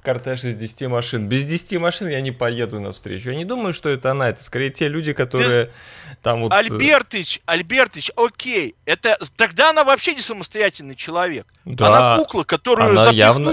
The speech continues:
Speaker 2: и возят.
Speaker 1: Так... Так в
Speaker 2: Ну, так
Speaker 1: этом
Speaker 2: а зачем такие нам руководители?
Speaker 1: Так она и
Speaker 2: Тогда
Speaker 1: не будет
Speaker 2: второй вопрос.
Speaker 1: руководителем. Это вопрос только транзита власти. То есть, а, а, я,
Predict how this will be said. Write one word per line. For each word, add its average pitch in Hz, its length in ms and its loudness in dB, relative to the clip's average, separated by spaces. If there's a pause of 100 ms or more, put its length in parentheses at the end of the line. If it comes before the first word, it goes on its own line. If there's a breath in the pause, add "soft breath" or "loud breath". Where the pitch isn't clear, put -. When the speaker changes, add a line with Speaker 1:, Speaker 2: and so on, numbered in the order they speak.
Speaker 2:
и 190 60 2
возят. 180 440 0 (180)
Speaker 1:
Так... - 200 -10 (240)
Так - 180 -6
в 147 60 -8
Speaker 2:
Ну, 214 80 8
так 220 140 6
Speaker 1:
этом 196 80 6
Speaker 2:
а 190 40 6
зачем 311 360 4
такие 262 340 4
нам 208 180 4
руководители? 175 840 0
Speaker 1:
Так - 180 -4
она 208 120 4
и 233 100 2
Speaker 2:
Тогда 208 140 8
Speaker 1:
не 185 40 4
будет 226 260 4
Speaker 2:
второй 190 260 6
вопрос. 190 220 8
Speaker 1:
руководителем. 143 540 -2
Это 113 180 0
вопрос 170 380 0
только 156 280 -4
транзита 151 560 -4
власти. 139 520 0
То - 160 -8
есть, - 280 -10 (120)
а, - 60 -12 (200)
а, - 80 -12 (520)
я, 131 320 2